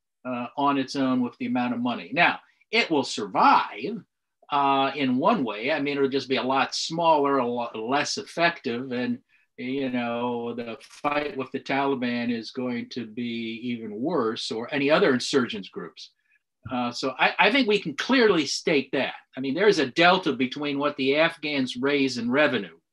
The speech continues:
legally and what the government costs, which is a lot bigger. And I forget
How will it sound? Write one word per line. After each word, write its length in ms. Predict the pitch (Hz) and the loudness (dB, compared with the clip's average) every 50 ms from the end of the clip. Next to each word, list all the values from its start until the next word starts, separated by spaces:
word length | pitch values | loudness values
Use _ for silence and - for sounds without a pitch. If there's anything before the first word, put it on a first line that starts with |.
| _ _ | _ _
legally 560 | - 123 147 143 123 117 101 90 85 101 107 _ _ _ _ _ _ _ _ _ _ _ _ _ - 127 | -2 0 0 0 0 -2 -4 -6 -6 -12 -16 _ _ _ _ _ _ _ _ _ _ _ _ _ -8 -6
and 160 | 127 139 135 | -4 -2 2
what 220 | 147 160 156 - - | 4 2 2 2 -2
the 80 | 120 | -8
government 600 | 98 - 151 175 180 156 160 139 127 117 101 - - | -2 2 4 4 4 4 2 0 0 0 -2 -4 -10
costs, 680 | - - 214 226 156 120 101 - - - - - - - | -2 2 4 6 6 4 2 0 -4 -6 -8 -10 -8 -4
which 220 | 123 127 127 135 | -4 -4 -4 -4
is 80 | 123 127 | -4 -2
a 60 | 131 | 0
lot 320 | 143 151 139 - - - | 2 2 2 0 -2 -2
bigger. 440 | 160 170 156 127 107 98 92 92 - _ _ _ _ _ 117 | 0 0 0 0 -2 -4 -6 -8 -14 _ _ _ _ _ -8
And 100 | 120 123 | -4 -4
I 140 | 131 131 - - | -4 -4 -4 -4
forget 460 | 156 143 139 131 160 160 151 147 - | -4 -4 0 2 4 4 4 2 0